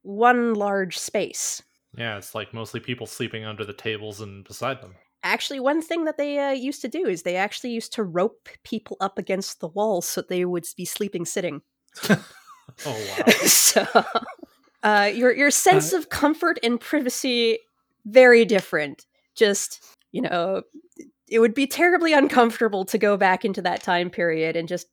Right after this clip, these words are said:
Speaker 1: you know, realize that everybody's doing their thing in the same space.
Speaker 3: Yeah. Well, like, you look at, at,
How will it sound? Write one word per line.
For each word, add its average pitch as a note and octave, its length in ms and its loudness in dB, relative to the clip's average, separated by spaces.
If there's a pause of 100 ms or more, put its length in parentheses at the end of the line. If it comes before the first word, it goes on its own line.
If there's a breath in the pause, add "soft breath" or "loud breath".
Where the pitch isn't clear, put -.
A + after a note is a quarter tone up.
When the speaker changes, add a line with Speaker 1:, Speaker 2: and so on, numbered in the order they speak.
(100)
Speaker 1:
you F3+ 100 -10
know, E3 120 -4
realize E3+ 480 -2
that E3+ 120 0
everybody's A3 400 0
doing A#3+ 260 2
their G3+ 160 2
thing G3 280 -2
in E3 60 -4
the E3 80 -6
same D#3 240 -4
space. - 580 -14 (300)
Speaker 3:
Yeah. B2+ 320 0 (400)
Well, E3 100 6
like, D#3 160 6
you E3 120 2
look E3 180 0
at, C#3+ 220 4 (120)
at, D3 280 -4